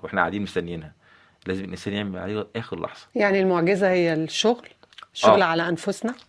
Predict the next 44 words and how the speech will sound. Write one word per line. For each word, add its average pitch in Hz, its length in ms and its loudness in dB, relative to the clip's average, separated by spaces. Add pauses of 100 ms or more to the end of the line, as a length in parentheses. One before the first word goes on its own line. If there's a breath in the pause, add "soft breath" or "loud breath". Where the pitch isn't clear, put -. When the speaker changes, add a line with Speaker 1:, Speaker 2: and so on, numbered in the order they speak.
Speaker 1:
آه، 147 120 8
وعلى 110 240 4
فكرة 117 420 2
هتلاقيها، 123 520 4
هتلاقيها 113 260 0
مستحيل 127 320 -2
تحصل. - 300 -6 (120)
يعني 87 200 -8
إن 92 60 -4
أنت 98 120 -4
بتبقى 92 300 -6
هت-، 92 100 -8
هت-، 101 200 -4
ممكن 113 260 -8
تجيلك 113 240 -2
لحظة 113 200 2
تقولي: 104 340 -6
"أنا 95 80 -4
حتى 98 200 -4
لو 98 60 4
اشتغلت 101 360 0
مش 92 140 -8
هيحصل 92 400 -2
اللي 92 260 -2
أنا 95 180 2
عايزاه 90 360 -2
أو 82 120 -4
منتظراه". 85 560 -10 (840 soft breath)
بس 95 140 -6
هيحصل، 110 300 0 (680)
بس 90 180 -4
اعملي 98 200 -2
عليك. 82 260 -6
وهتستغربي 110 680 6
حصل 101 260 -4
إزاي. 90 360 -4
من 95 100 -8
كتر 127 220 -2
ما 123 80 0
أنت 123 120 -8
ما 95 140 -4
تستغربي 98 480 -2
حصل - 240 -2
إزاي، 104 340 -4